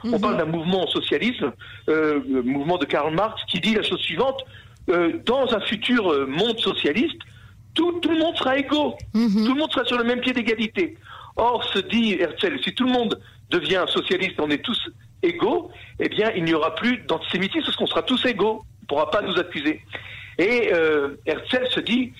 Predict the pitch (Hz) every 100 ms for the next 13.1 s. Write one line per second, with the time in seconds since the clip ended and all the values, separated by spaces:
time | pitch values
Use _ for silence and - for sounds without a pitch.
0 | - - 190 165 220 190 170 170 170 240
1 | 233 - - - 139 131 - 151 175 185
2 | 190 - - 165 165 175 185 247 233 -
3 | - - 165 196 175 185 - 208 196 170
4 | 165 160 165 202 196 170 165 226 262 -
5 | - - - 196 214 202 240 190 208 220
6 | 226 143 - - - - - - - 175
7 | 175 175 - 160 160 151 147 147 147 -
8 | - - 269 220 - - 262 269 254 175
9 | 175 - 156 - 233 - - - - -
10 | 185 - 214 240 220 214 277 262 - 226
11 | 202 185 185 170 - - - - - -
12 | - - 302 302 269 254 233 208 156 107